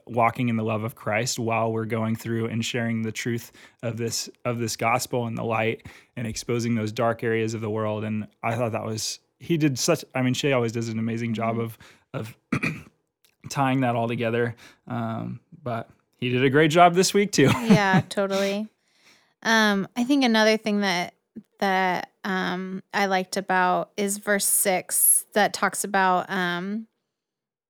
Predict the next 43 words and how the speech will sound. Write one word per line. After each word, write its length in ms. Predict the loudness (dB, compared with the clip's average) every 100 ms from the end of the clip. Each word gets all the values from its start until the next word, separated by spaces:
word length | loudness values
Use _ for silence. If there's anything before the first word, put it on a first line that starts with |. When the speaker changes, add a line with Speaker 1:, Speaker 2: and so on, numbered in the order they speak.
| -10 -10 _ _ _ 0
Speaker 2:
the 120 | 2
sons 320 | 4 4 4 0
of 100 | 0
disobedience. 800 | -2 0 -2 0 -2 0 -2 -2
And 80 | -2
then 140 | -2
in 160 | -2 0
seven, 320 | 2 2 2
Speaker 1:
Mm. 100 | 0
Speaker 2:
it 40 | -2
says, 240 | -2 -2
"Don't 220 | -2 -2
be 100 | -2
partners 560 | -6 -4 -4 -2 -4 -2
with 180 | -4 0
them." 320 | 2 2 0 -6 -18 -8
Speaker 1:
Mm-hmm. 180 | -2 2
Speaker 2:
Um, 380 | 6 6 6 2 -2
and 200 | 0 2
it 220 | 2 0 -2
talks 420 | 0 0 0 -4
earlier 540 | 0 0 2 2 2 0
that 260 | 0 -2 0
the 100 | -2
sons 280 | 0 -2
of 80 | -2
disobedience 680 | -4 -4 -2 -2 -2 -2 -4
don't 340 | -2 0 0 -2
inherit 460 | -2 -2 -4 -6
the 60 | -12
kingdom 380 | -10 -10 -8 -8
of 160 | -6
God. 380 | -2 2 2 0
Speaker 1:
Mm-hmm. 100 | -2 -16 -20 -20 -2
Speaker 2:
And 200 | 2 4
that 260 | 6 6 6
word 300 | 4 2 0
partner, 640 | 0 2 2 2 2 2 4
like, 460 | 4 4 0 -12 _ _ _ _ _ _ _ _ _ 0
I 100 | 2
don't 180 | 4 4
think 160 | 4
I've 300 | 6 4 2